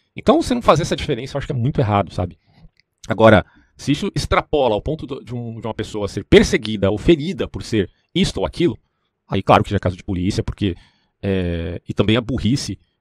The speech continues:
de quem perseguiu e de quem feriu, simplesmente por uma condição de uma determinada pessoa, né? Por ela ser negra, homossexual, é, deficiente físico e tal.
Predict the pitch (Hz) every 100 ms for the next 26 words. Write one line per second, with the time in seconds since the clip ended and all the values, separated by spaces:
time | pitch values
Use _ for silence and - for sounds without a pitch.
0 | - 101 92 95 107 - 104 - 92 95
1 | 123 _ - 101 117 110 117 92 - _
2 | - - 143 113 120 135 127 - 165 214
3 | 208 151 147 - - 120 123 123 123 120
4 | - 110 95 92 _ 98 98 _ _ -
5 | 101 98 - 95 104 123 95 95 95 -
6 | - 120 110 92 - - _ - 95 95
7 | 90 - - - 92 - 104 98 - -